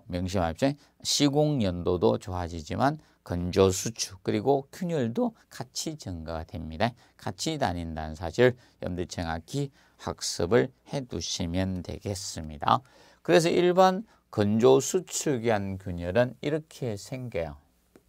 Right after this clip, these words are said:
자, 이 바닥판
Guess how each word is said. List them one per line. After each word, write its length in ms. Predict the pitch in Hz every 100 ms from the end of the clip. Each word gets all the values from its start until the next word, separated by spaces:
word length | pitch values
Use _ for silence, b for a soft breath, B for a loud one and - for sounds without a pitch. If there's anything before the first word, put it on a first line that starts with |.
| _ _ _ _ - - b b b b b
자, 240 | - 87
이 260 | 117 131 - -
바닥판 720 | 156 170 160 - - 139